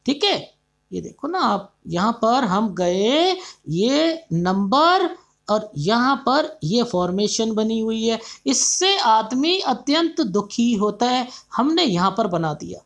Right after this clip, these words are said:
भगवान ने यहाँ बना दिया, और यहाँ से क्या करा, ये रेखाएं यहाँ निकाली हैं और इन रेखाओं से ये इस बुध की रेखा से टच होती रहे। अब क्या हो गया, अत्यंत दुखी हूँ मैं, मेरी लाइफ में हृदय से संबंधित चीज़ों पर मुझे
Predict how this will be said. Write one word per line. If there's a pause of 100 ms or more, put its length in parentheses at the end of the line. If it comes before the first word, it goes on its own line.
(280)
भगवान
ने
यहाँ
बना
दिया, (340)
और
यहाँ
से
क्या
करा, (240)
ये
रेखाएं
यहाँ
निकाली
हैं (180)
और
इन
रेखाओं
से
ये (240)
इस (360)
बुध
की
रेखा
से
टच
होती
रहे। (500)
अब
क्या
हो
गया,
अत्यंत
दुखी (280)
हूँ
मैं, (360)
मेरी
लाइफ
में (240)
हृदय
से
संबंधित
चीज़ों
पर
मुझे